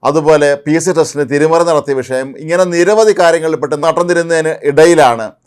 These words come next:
സിദ്ധാർത്ഥൻ്റെ മരണം കടന്നു വന്നത്. പൂക്കോട്ടെ വെറ്ററിനറി കോളേജിൽ അവിടെ എസ് എഫ് ഐ പ്രവർത്തകർ നടത്തുന്ന ക്രൂര മർദ്ദനത്തിൻ്റെ ഇരയായിരുന്നു സിദ്ധാർത്ഥൻ എന്നുള്ള വസ്തുത പുറത്തു വന്നതോടെ പാർട്ടിയുടെ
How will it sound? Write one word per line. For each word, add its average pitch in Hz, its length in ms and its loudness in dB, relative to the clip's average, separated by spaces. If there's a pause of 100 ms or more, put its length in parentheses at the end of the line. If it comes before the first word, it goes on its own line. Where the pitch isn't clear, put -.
(240)
സിദ്ധാർത്ഥൻ്റെ 143 600 0 (140)
മരണം 117 260 -4
കടന്നു 101 220 -8
വന്നത്. 78 240 -14 (460)
പൂക്കോട്ടെ 160 480 2
വെറ്ററിനറി 165 440 -2
കോളേജിൽ 156 320 2 (220)
അവിടെ 143 240 0 (460)
എസ് 135 140 -6
എഫ് 170 120 2
ഐ - 80 -4
പ്രവർത്തകർ 151 380 0
നടത്തുന്ന 143 340 -4 (100)
ക്രൂര 151 260 2 (380)
മർദ്ദനത്തിൻ്റെ 139 640 -2 (240)
ഇരയായിരുന്നു 143 720 2 (920)
സിദ്ധാർത്ഥൻ 156 480 2 (160)
എന്നുള്ള 151 260 0 (180)
വസ്തുത 143 320 0
പുറത്തു 147 280 -2
വന്നതോടെ 139 400 0 (400)
പാർട്ടിയുടെ 180 500 4